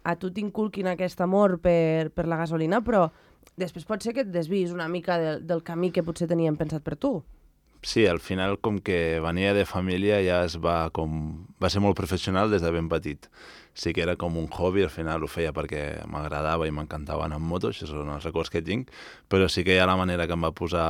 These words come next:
Speaker 2: o que em va inculcar el meu pare a entrenar era molt professional,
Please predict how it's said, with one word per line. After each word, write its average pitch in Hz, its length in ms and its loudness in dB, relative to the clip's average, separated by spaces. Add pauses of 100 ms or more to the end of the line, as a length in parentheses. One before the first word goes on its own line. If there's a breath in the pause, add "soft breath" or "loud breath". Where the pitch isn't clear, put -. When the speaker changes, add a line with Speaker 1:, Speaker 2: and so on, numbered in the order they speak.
(160)
Speaker 2:
o 76 180 2
que 82 140 -4
em 85 80 0
va 82 60 0
inculcar 82 420 0
el 80 60 -2
meu 80 100 -2
pare 80 240 0
a 78 80 -2
entrenar 82 540 -2 (260)
era 80 320 -4
molt 80 400 0
professional, 78 560 -2